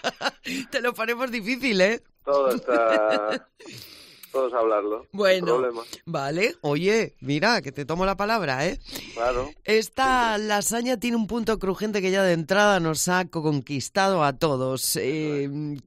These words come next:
Speaker 1: ¿cómo consigues que cada capa mantenga esa textura perfecta sin perder jugosidad?
Speaker 2: Porque la vamos a hacer con pasta guantón.
Speaker 1: Anda.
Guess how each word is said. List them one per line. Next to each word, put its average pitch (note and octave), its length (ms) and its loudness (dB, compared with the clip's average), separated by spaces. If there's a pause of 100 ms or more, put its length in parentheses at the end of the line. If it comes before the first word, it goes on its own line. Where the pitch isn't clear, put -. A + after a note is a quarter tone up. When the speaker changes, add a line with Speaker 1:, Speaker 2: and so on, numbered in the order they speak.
(300)
Speaker 1:
¿cómo A3+ 220 -2
consigues D#3+ 720 -4
que D#3+ 140 -4
cada D#3+ 240 -2
capa F3+ 260 0
mantenga E3+ 460 0
esa D#3+ 160 -2
textura D#3 500 -2
perfecta D3 560 -4
sin C#3+ 260 -6
perder C3 360 -4
jugosidad? A#2+ 640 -6 (540)
Speaker 2:
Porque A#2 260 -2
la A2+ 80 2
vamos B2+ 160 0
a C3+ 60 -4
hacer C3+ 160 -4
con B2+ 160 -4
pasta C3 240 -4
guantón. A2 440 -2 (800)
Speaker 1:
Anda. C#3 440 -16